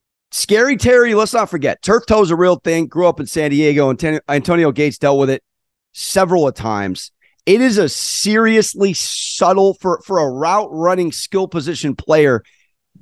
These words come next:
pretty not ideal injury. I think we're starting to see a healthier Scary Terry, and McLaurin had a ten target game, eighty-six yards.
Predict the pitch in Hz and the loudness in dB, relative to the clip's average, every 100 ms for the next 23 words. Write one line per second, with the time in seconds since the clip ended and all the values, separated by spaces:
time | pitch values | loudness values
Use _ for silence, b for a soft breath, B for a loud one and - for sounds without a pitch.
0 | 131 _ _ _ _ _ - 175 - 160 | -20 _ _ _ _ _ -14 -14 -14 -10
1 | - 285 330 294 - _ _ _ - 190 | 0 4 4 2 -2 _ _ _ -4 0
2 | 214 269 240 233 180 196 220 214 170 185 | 2 2 2 -2 -2 0 0 0 -4 -4
3 | 240 277 302 - _ _ _ _ _ - | -4 -2 -4 -6 _ _ _ _ _ -6
4 | 190 240 269 - 214 233 - 220 208 196 | -4 -4 -6 -6 -6 -4 -2 2 2 2
5 | 202 185 202 196 139 156 147 196 190 185 | 0 0 -2 0 0 -2 -2 0 0 0
6 | - 165 151 147 - 147 143 180 160 143 | 0 2 2 0 0 0 2 2 2 -2
7 | - 170 165 147 - 151 156 147 143 135 | 0 2 4 2 0 -2 0 -2 -2 -4
8 | 127 123 123 147 139 - 117 - 107 101 | -4 -4 -2 -2 -2 -2 -2 0 2 2
9 | 90 | 0